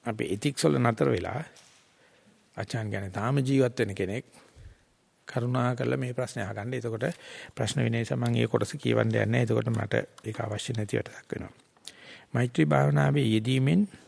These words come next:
යහපතක් වෙන්නේ තමන්ට පමණක්ද? වෙනත් අයෙකුට මෛත්‍රී කිරීමෙන් එයාට යහපතක් සිදු වේද? නැතොත් ඉන් සිදුවන්නේ තමන්ගේ සිත පිසිදු වීම පමණක්ද?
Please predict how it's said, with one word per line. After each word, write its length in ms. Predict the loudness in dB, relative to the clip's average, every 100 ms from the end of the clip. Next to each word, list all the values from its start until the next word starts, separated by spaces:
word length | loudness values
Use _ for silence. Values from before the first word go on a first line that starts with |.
| -20 _ -2
යහපතක් 640 | 0 2 0 0 0 -2
වෙන්නේ 340 | 0 2 2 2 -2 -18 -20 -20 -4
තමන්ට 340 | 2 4 6 4
පමණක්ද? 540 | 2 2 -2 -6 -2 -2 -2 -2
වෙනත් 360 | 2 2 2 2
අයෙකුට 260 | 2 2 2
මෛත්‍රී 380 | 2 0 -2 -4
කිරීමෙන් 420 | -2 0 2 2
එයාට 280 | 2 2 0
යහපතක් 460 | 0 -2 -4 -6
සිදු 240 | -6 -4 -2
වේද? 240 | -2 -2 -4 -4 -18 -20 -20 -4
නැතොත් 420 | -2 2 2 4
ඉන් 140 | 0 0
සිදුවන්නේ 580 | -2 0 2 2 2 2
තමන්ගේ 540 | 0 2 0 2 0
සිත 240 | 0 -2 0 -2 -4 _ _ _ _ -20 -20 -20 _ -2
පිසිදු 380 | 0 2 2
වීම 200 | 2 2 2
පමණක්ද? 500 | 0 0 -4 -4